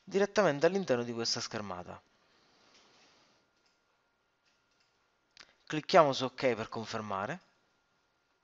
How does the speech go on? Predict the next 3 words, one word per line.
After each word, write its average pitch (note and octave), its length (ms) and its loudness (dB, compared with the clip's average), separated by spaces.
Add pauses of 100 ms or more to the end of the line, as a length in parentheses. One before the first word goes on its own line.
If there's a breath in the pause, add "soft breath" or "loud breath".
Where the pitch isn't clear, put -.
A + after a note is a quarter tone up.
(1400 soft breath)
Di A#2+ 180 -10
nuovo A2+ 260 -6
ok. G#2+ 600 -8